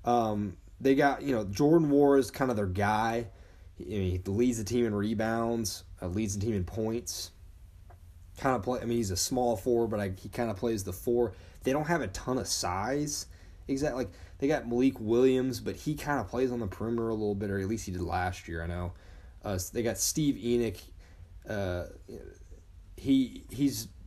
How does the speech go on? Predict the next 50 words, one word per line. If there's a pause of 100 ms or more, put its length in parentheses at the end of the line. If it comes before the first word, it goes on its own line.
(120)
mixed
in
some
pretty
good
minutes
for
'em.
They're
a
decent,
they're
a
pretty
good
rebounding
team
for,
for
kinda
who
they
have. (580)
But
it's
kinda
the
island
of
misfit
toys
a
little
bit.
Like,
V
J
King
is,
is, (320)
should
be
gone,
and
he's
still
there.
They
got
three,